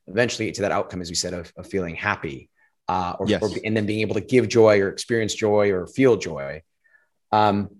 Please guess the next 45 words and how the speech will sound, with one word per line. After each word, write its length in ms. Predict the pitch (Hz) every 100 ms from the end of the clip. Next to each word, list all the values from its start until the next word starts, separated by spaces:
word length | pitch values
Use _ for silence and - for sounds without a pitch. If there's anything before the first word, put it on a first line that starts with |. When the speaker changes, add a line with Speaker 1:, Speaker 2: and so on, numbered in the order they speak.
| -
Speaker 1:
you 100 | 123
know, 120 | 117
in 100 | 117
the 80 | 113
last 400 | 120 135 - -
couple 160 | -
of 60 | 107
weeks 180 | 101 101
I 60 |
mentioned, 300 | 107 101 104
I'm 220 | 113 131 120
also 380 | 98 - 98 -
been 140 | 104
in 80 | 101
a 60 |
bit 120 | 87 95
of 60 |
a 60 | 87
tough 200 | 90 -
spot. 380 | - 101 80 -
And, 300 | 98 104 - _ _ _ _ -
you 120 | 117
know, 400 | 110 104 92 - _ 98
uh, 680 | 104 - - - - - 110
up 120 | -
until 220 | 107 113
last 240 | 113 104
week, 140 | 113 101
I 40 |
was 100 | 95
like, 180 | 95 - _ _ _
you 80 | 104
know, 80 | 85
"Blimey, 680 | 73 113 107 98 92 82 - -
um, 560 | 101 101 95 95 92 92 -
this 120 | 117
is 80 | 104
something 160 | 107
I'm 60 | 95
just 180 | 92 113
not 260 | 107 95
gonna 140 | 107 92
wanna 240 | 87 82
do." 500 | 85 156 120 92 92
And, 240 | 85 98